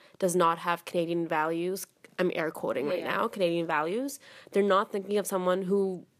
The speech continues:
Speaker 2: Is from
Speaker 1: w-
Speaker 2: England.
Speaker 1: Or, yeah, or from France, or any
Speaker 2: Because
Speaker 1: from
Speaker 2: the assumption is that there they have the progressive thoughts, and I'm
Speaker 1: Yeah.
Speaker 2: air quoting again
Speaker 1: Yeah.
Speaker 2: because,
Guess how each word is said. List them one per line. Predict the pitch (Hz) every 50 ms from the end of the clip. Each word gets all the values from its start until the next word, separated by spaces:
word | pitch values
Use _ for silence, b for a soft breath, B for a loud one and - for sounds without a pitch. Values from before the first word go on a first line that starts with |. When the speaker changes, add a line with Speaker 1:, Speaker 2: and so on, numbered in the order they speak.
| _ _ _ -
Speaker 2:
Is | 202 196
from | 185 190
Speaker 1:
w- | - - 285 294
Speaker 2:
England. | 262 202 175 165 165 170
Speaker 1:
Or, | 240 247
yeah, | 254 254 339 392 415 269 - - _ _
or | - 247 254 262 262 247
from | 247 - - 247 240 240 233 233 220
France, | - 294 269 226 185 180 180
or | - - -
any | 208 240 247 240
Speaker 2:
Because | 220 214 233 220 220 214
Speaker 1:
from | 190 -
Speaker 2:
the | - 240 233
assumption | 226 - - 220 220 226 - 262 233 214
is | 214 214 208 202
that | 208 160 175 170
there | 196 226 269 254 208 202 202
they | 196 208 202
have | 185 180 175 180 180 185
the | 202 196
progressive | - - 240 202 - 180 170 170 - - 196 185 -
thoughts, | - 240 214 175 170 - -
and | - 170
I'm | 165 165
Speaker 1:
Yeah. | 190 180
Speaker 2:
air | 175 185 180
quoting | - - 185 175 185 180
again | 180 180 214 247 233 202 190
Speaker 1:
Yeah. | 180
Speaker 2:
because, | 185 185 190 196 180 180 175 -